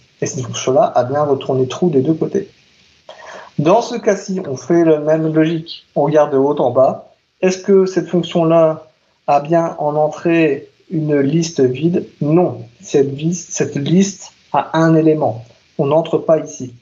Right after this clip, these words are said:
On entre dans le second. Le second est OK parce qu'on n'a fait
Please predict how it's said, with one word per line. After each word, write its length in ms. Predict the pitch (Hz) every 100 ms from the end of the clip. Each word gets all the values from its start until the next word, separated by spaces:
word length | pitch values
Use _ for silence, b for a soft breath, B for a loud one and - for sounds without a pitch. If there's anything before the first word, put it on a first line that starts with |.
| -
On 180 | 139 131
entre 260 | 151 156 135
dans 160 | 139
le 100 | 143
second. 460 | 131 - 147 123 120 - - B -
Le 80 | 123
second 540 | 117 131 139 180 208 - _ _
est 100 | 147 160
OK 380 | 156 180 139
parce 160 | 123 113
qu'on 140 | 143
n'a 120 | 131 123
fait 360 | - 170 180